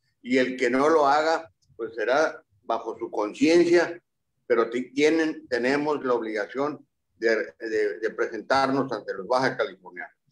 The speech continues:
O sea, hay muchas cosas que hacer, te ofrezco una disculpa por, por, por no arrancar rápidamente Ensenada, pero ya estoy planeando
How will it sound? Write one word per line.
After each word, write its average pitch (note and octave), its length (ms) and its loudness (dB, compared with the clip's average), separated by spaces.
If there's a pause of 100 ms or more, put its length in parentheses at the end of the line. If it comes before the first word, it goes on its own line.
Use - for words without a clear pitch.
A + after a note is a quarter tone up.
(120)
O C3+ 120 0
sea, D3 140 4
hay F3 120 6
muchas E3+ 340 2
cosas C3+ 280 0
que A#2 80 -4
hacer, E3 260 0
te B2+ 60 -4
ofrezco C#3+ 360 -4
una C#3 120 -4
disculpa C3 800 -2 (540)
por, A2 340 -8
por, G#2 300 -4
por G#2+ 160 -2
no C3 200 2
arrancar C3 520 0
rápidamente C3 640 -2
Ensenada, B2 500 -2
pero G2+ 260 -2 (880)
ya B2+ 140 2
estoy C3+ 180 2
planeando C3+ 760 0